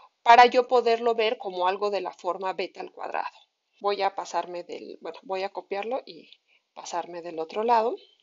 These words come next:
Entonces, la pregunta es si este valor, en efecto, es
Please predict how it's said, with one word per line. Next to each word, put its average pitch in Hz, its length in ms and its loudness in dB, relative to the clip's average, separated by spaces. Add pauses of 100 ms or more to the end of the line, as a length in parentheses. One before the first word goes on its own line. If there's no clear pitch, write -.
(1700)
Entonces, 254 400 -8
la 339 160 -4
pregunta 277 520 -6
es 262 260 -8
si 240 260 -10
este 247 240 -8
valor, 233 460 -2
en 202 120 -12
efecto, 247 640 -6
es 202 280 -12